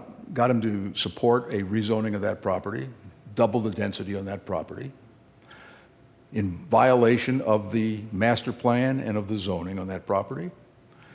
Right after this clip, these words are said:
It was approved by the city council, signed by the mayor, and then the neighborhood got together and sued. And they're called nimbys.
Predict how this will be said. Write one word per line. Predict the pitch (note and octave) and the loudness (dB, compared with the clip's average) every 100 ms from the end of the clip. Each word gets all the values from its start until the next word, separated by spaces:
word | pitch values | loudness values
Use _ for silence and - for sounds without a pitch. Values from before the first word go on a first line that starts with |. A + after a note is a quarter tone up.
| - _ _ - | -20 _ _ -4
It | A#2+ | 0
was | A#2+ | 2
approved | A2+ - B2 B2+ D3+ | 2 4 6 6 6
by | A#2+ A2+ | 4 4
the | A#2+ | 2
city | - A#2+ | -2 -2
council, | B2 G2 G2 - - - - - _ _ _ _ | 0 -2 -2 -8 -16 -20 -20 -20 _ _ _ _
signed | - B2+ A#2 A#2+ | -2 4 4 4
by | A2+ A2 | 2 2
the | G2 | -2
mayor, | F#2+ F#2 A2+ A#2+ - _ _ - - - - - - - _ - | -4 -4 -6 -10 -18 _ _ -20 -20 -20 -20 -20 -20 -20 _ 0
and | A2+ | 4
then | C3 | 6
the | B2 | 8
neighborhood | B2+ F#3 D3+ A2+ B2 | 8 6 6 4 6
got | A#2 A#2+ | 4 4
together | G#2+ A#2+ C3 B2+ | 4 4 4 0
and | A#2+ | -2
sued. | - C3+ A2 D#2 - - - - _ _ _ _ | 0 2 2 0 -10 -18 -20 -20 _ _ _ _
And | - F#2 | -6 0
they're | B2 | 0
called | C3 G2 F#2 G2+ | 2 0 0 0
nimbys. | D3 D3 E2 - - | 0 2 -2 -6 -12